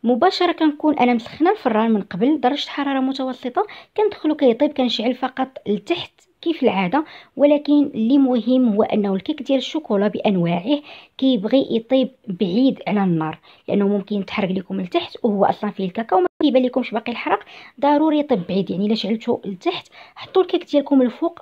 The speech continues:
او لا حطوه في الوسط، يعني ما تكونش حاطينه م-، مباشره فوق النار، ضروري يكون بعيد. ودرجه حراره اللي هي ضعيفه، كيطيب هذا الكيك مده ديال ستين دقيقه تقريبا، ستين خمسة وستين دقيقه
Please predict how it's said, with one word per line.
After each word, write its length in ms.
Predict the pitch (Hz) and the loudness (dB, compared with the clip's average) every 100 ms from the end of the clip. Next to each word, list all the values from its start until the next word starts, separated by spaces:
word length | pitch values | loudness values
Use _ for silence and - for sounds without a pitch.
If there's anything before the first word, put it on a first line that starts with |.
| - | -4
او 100 | 254 | -2
لا 80 | 262 | -2
حطوه 280 | - - | -4 -4
في 100 | 220 | -2
الوسط، 320 | 208 190 240 - - - _ | 0 0 0 -2 -20 -20 _
يعني 200 | - 220 | 0 4
ما 100 | 240 | 4
تكونش 360 | 240 - 349 359 | 2 0 -2 -2
حاطينه 560 | - 269 - 262 311 - - | -4 -6 -2 2 2 0 -2
م-، 280 | 214 208 - - | 0 0 -2 -6
مباشره 720 | - 220 202 349 349 311 330 | 0 0 2 2 0 -4 -4
فوق 300 | 320 269 226 | -2 -4 0
النار، 340 | 208 175 - _ _ _ - | 0 0 -6 _ _ _ -8
ضروري 420 | 202 214 294 330 | -2 2 2 4
يكون 260 | 302 277 247 | 2 2 -2
بعيد. 280 | 208 302 359 - - - | 0 0 -2 -8 -20 -8
ودرجه 420 | 294 339 349 - | 0 2 2 -2
حراره 320 | - 311 302 | -2 0 2
اللي 340 | 294 269 254 269 | 0 0 0 0
هي 40 | |
ضعيفه، 600 | 240 226 302 294 - 339 - _ _ _ | 0 0 2 2 0 -2 -4 _ _ _
كيطيب 340 | 320 339 349 | -4 0 2
هذا 160 | 294 302 | 2 0
الكيك 340 | 294 302 302 - | 0 -2 -2 -2
مده 320 | 262 262 269 | 0 2 0
ديال 340 | 214 247 254 262 - | 2 2 2 0 -20
ستين 440 | _ - - 311 302 | _ -20 -4 2 2
دقيقه 360 | - 254 - | 0 -6 -4
تقريبا، 500 | 233 - 226 208 247 | -8 -4 -2 0 -2
ستين 340 | 254 - - 269 | -2 -6 -2 -2
خمسة 280 | - 220 214 | 0 -2 -4
وستين 340 | 208 - 190 | -6 -8 -8
دقيقه 400 | 175 208 - 359 | -6 -8 -2 -2